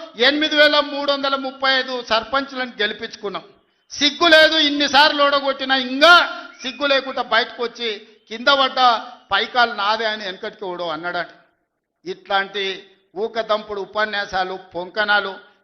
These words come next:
వెనకటికి ఎవడో పొంకనాల పోసిగాడు చెప్పిండట, "నాకున్నే మూడేట్లే కానీ ముప్పై ఆరు దొడ్లు ఉన్నాయని" చెప్పిండట. ఇవన్నీ కళ్ళు కాంపౌండ్లో చెప్పుకోవడానికి బాగుంటాయి, కాలక్షేపం చేయడానికి. కళ్ళు కాంపౌండ్ మాటలు మాట్లాడకండి తండ్రి కొడుకులు.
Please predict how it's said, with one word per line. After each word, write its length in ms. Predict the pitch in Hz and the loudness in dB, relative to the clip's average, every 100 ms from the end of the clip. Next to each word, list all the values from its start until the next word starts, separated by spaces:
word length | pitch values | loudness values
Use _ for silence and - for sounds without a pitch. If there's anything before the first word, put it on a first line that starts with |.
| 156 | -6
వెనకటికి 480 | 185 202 233 226 220 | -6 -2 -4 -4 -6
ఎవడో 220 | 208 226 | -4 -6
పొంకనాల 580 | 220 202 202 226 233 233 | -6 -10 -6 0 0 0
పోసిగాడు 580 | 226 208 214 220 214 | -4 -8 -6 -2 -2
చెప్పిండట, 420 | 196 196 208 196 185 156 _ _ - | -2 -8 -6 -6 -6 -12 _ _ -2
"నాకున్నే 480 | 240 220 233 233 262 | 0 0 -2 -4 -4
మూడేట్లే 540 | 226 240 247 247 240 | -4 -4 -2 0 0
కానీ 200 | 226 233 | 0 0
ముప్పై 380 | 240 214 - 214 | -2 -10 0 2
ఆరు 120 | 214 | 2
దొడ్లు 340 | 196 196 190 220 | -2 -10 -8 -8
ఉన్నాయని" 260 | 202 175 | -6 -8
చెప్పిండట. 480 | - 185 160 151 127 - _ _ _ - | -8 -12 -10 -12 -12 -14 _ _ _ -6
ఇవన్నీ 360 | 202 185 175 | 0 0 0
కళ్ళు 280 | - 196 208 | -2 -2 -2
కాంపౌండ్లో 520 | 233 240 240 233 220 | 2 2 2 -4 -6
చెప్పుకోవడానికి 640 | 208 202 - 208 196 185 226 | -8 -10 -8 -4 -4 -4 -6
బాగుంటాయి, 680 | 180 185 190 185 180 147 _ _ - | -2 -2 -4 -8 -10 -12 _ _ -2
కాలక్షేపం 560 | 185 202 202 208 185 185 | 0 0 -2 -8 -8 -10
చేయడానికి. 520 | 160 175 175 170 151 - _ _ _ _ _ 190 | -8 -4 -2 -2 -4 -20 _ _ _ _ _ -2
కళ్ళు 180 | 214 | 0
కాంపౌండ్ 500 | 254 254 240 233 233 | 2 2 2 0 -4
మాటలు 340 | 220 208 220 202 | -2 -2 -2 -6
మాట్లాడకండి 680 | 185 202 214 196 196 185 185 | -4 -2 -2 -4 -6 -10 -8
తండ్రి 320 | 180 170 190 | -8 -8 -10
కొడుకులు. 460 | 185 170 175 170 | -14 -14 -12 -12